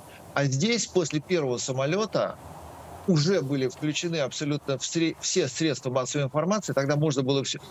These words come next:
Интернета как такового тогда еще не было в его нынешнем виде, но телеканалы, в том числе российские, это показывали. И, э, показывали достойно, показывали не смакуя и не глумясь, показывая в понимании того, что это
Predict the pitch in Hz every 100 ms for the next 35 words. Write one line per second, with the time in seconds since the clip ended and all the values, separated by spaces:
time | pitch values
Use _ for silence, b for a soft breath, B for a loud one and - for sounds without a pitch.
0 | - 151 175 202 202 156 143 160 151 175
1 | 170 143 139 139 135 123 139 190 240 175
2 | 131 113 127 143 143 117 - 120 127 98
3 | 101 131 147 B B - 165 147 156 196
4 | 208 156 139 - 123 131 139 139 110 -
5 | 127 135 139 135 123 101 82 76 - _
6 | _ _ _ 175 185 196 180 151 147 -
7 | 165 196 170 175 165 151 147 - 214 180
8 | 120 104 - - 131 165 151 156 143 156
9 | 175 - 156 151 - 214 165 135 143 143
10 | 151 143 160 170 135 95 - - _ _
11 | - 139 170 170 151 160 156 143 123 _
12 | - - 190 185 185 170 160 156 160 220
13 | - 151 - 147 - 151